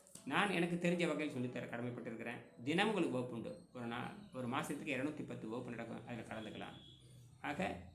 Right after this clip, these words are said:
எந்த நோயை பற்றி கவலை, பெரு-, குறிப்பாக பெண்கள், பெண்கள் தான் சிறந்தவர்கள். பாருங்க, பெண், அ, திருவள்ளுவர்கள் வந்து, திருவள்ளுவர் பெண்களுக்கு எவ்வளவு சிறப்பு சொல்றார்.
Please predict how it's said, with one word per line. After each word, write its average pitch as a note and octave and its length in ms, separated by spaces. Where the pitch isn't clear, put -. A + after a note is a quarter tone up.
எந்த F3 320
நோயை F#3+ 200
பற்றி E3+ 180
கவலை, B2 280
பெரு-, - 380
குறிப்பாக D#3+ 320
பெண்கள், B2+ 340
பெண்கள் D3 460
தான் F#3+ 260
சிறந்தவர்கள். C#3 720
பாருங்க, G3 340
பெண், C3+ 240
அ, B2 160
திருவள்ளுவர்கள் E3+ 680
வந்து, D#3 200
திருவள்ளுவர் D#3+ 440
பெண்களுக்கு D3 440
எவ்வளவு D3 300
சிறப்பு F3 280
சொல்றார். D#3 380